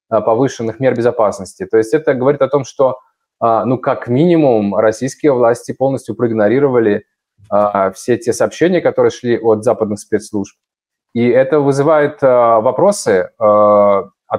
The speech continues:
том, что действительно ли это просто такой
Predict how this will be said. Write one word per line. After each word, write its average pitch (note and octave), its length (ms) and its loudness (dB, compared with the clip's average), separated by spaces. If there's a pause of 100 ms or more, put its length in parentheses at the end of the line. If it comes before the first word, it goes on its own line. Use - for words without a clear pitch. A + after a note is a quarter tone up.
том, B2 200 -2
что A2 840 0
действительно C3 580 -6
ли B2 100 2
это A#2 140 -2
просто A2 600 0 (380)
такой G#2+ 160 -2